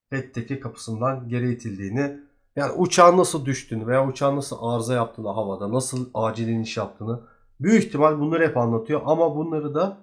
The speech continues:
bir oyunla anlatıyor. Yani bu içerikler bile bu kadar kısa videoda bu şekilde tutuyorsa inanın bana bu niş seçilir. Tabii bu kendi görüşüm benim. Hani nasıl yapılır, nasıl yapılmaz?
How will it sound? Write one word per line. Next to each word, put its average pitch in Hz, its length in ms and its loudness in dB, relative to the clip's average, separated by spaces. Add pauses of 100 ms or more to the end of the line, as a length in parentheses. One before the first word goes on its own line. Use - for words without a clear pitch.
(220)
bir 185 460 -4
oyunla 170 480 2
anlatıyor. 101 600 -2 (580)
Yani 143 320 2 (120)
bu 147 200 -2
içerikler 160 720 0
bile 156 280 -2
bu 160 80 -10
kadar 143 440 2
kısa - 340 -4
videoda 131 560 -2 (300)
bu 160 100 -6
şekilde 127 480 -4
tutuyorsa 165 680 -2 (320)
inanın 147 400 2
bana 135 280 2
bu 151 140 2
niş 147 340 -2
seçilir. 110 580 -6 (360)
Tabii 190 260 2
bu 196 120 0
kendi 151 320 2
görüşüm 160 420 2
benim. 175 280 -2 (340)
Hani 143 520 -4 (420)
nasıl 175 300 0
yapılır, 156 560 0
nasıl 160 480 -2 (220)
yapılmaz? 147 720 2